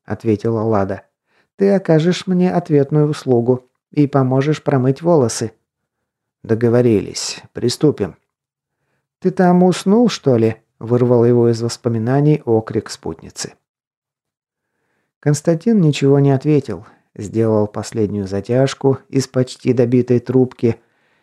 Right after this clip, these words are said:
и принялся её вычищать. "Да, это тебе не сигарета, трубку на бегу не курят, а это всё же процесс, требующий времени и соответствующей обстановки.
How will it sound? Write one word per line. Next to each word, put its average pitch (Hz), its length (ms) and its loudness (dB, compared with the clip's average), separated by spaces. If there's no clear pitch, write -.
и 214 120 0
принялся 139 580 0
её 110 320 2
вычищать. - 800 -10
"Да, 175 560 2
это 170 240 0
тебе 139 300 0
не 151 120 2
сигарета, 135 800 0
трубку 131 400 0
на 131 140 4
бегу 127 260 2
не 123 160 0
курят, 143 520 0
а - 100 -10
это 104 220 -6
всё 107 260 -4
же 101 240 -2
процесс, 101 840 -4
требующий 156 560 2
времени 170 640 2
и 139 100 0
соответствующей 120 1120 -2
обстановки. 101 1000 -8